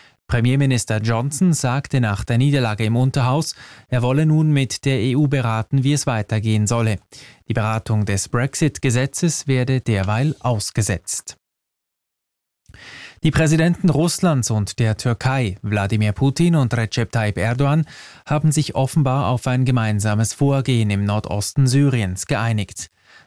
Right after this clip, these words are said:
Nach einem sechsstündigen Gespräch in Sotschi sagte der russische Außenminister Sergei Lavrov,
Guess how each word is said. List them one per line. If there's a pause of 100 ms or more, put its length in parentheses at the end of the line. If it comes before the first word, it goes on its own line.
Nach
einem
sechsstündigen
Gespräch
in
Sotschi (320)
sagte
der
russische
Außenminister
Sergei
Lavrov,